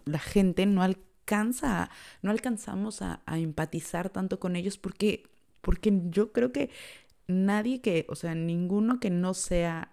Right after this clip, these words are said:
de r-, de, de piel negra sabe lo que ellos han sentido y lo que ellos han vivido y lo que esa comunidad ha sido tan discriminada y tan maltratada. Yo creo que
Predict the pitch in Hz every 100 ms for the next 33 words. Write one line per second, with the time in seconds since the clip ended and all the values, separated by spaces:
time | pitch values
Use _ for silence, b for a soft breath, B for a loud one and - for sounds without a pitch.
0 | _ - 160 160 151 - 151 156 156 147
1 | 160 170 165 170 170 165 175 151 147 214
2 | B B B B B _ - - 190 190
3 | 240 247 180 - 160 165 165 170 - 156
4 | 156 165 160 165 165 165 156 151 156 156
5 | 156 160 170 B B B - 170 165 160
6 | 165 165 170 175 - 156 156 160 170 190
7 | - 156 147 143 147 - - 147 165 165
8 | 160 160 160 151 - 156 147 143 139 -
9 | - - - - - - - - - 156
10 | 156 160 156 139 - 139 127 143 165 180
11 | 185 170